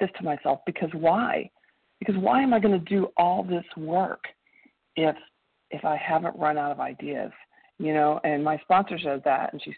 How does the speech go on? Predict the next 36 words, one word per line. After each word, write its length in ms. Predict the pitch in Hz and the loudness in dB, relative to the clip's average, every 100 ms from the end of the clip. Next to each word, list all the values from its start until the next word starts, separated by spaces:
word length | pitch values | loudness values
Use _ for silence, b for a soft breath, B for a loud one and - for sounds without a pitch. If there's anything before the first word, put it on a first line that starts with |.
| - | -8
tells 200 | 165 151 | -8 -6
me 100 | 160 | -4
that 180 | 151 147 | -4 -4
to 60 | 143 | -6
say 140 | 170 147 | -4 -2
to 100 | 143 - - | -4 -10 -6
sponsees, 540 | 101 110 160 139 151 | -6 -6 -6 -8 -6
you 100 | 147 | -2
know, 120 | 135 | 0
when 140 | 135 139 | -2 -4
people 300 | 170 156 147 | -8 -2 0
are 80 | |
looking, 420 | 147 165 - 160 139 | 0 -2 -4 -6 -6
it's 140 | - | -2
like, 140 | 160 - b b - | -4 -4 b b -12
'cause 160 | 185 | -8
the 60 | 185 | -4
truth 240 | - 220 | -2 0
is, 120 | 190 190 | -2 -4
if 80 | 180 | -2
I 120 | 214 202 | -2 0
think 200 | 196 196 | -2 -2
there's 180 | - 180 - | -2 -4 -4
still 180 | - - - | -6 -6 -6
something 380 | 160 - 165 | -4 -2 -2
else 180 | 151 156 | -2 -4
that's 160 | - 143 | -8 -8
gonna 200 | - 151 | -4 -2
work, 320 | 143 151 151 - B - | 2 2 2 -6 B 2
even 220 | 240 285 | 4 4
another 540 | 226 185 185 170 175 B B B - | 4 4 4 2 0 B B B 0
offshoot 560 | 160 156 - - 170 - - | 0 0 -6 -6 -6 -10 -6
of 260 | 143 143 156 | -4 -4 -4
O 240 | 147 143 139 | 0 0 0
A 180 | 135 113 | -2 -4
or 120 | 127 | -8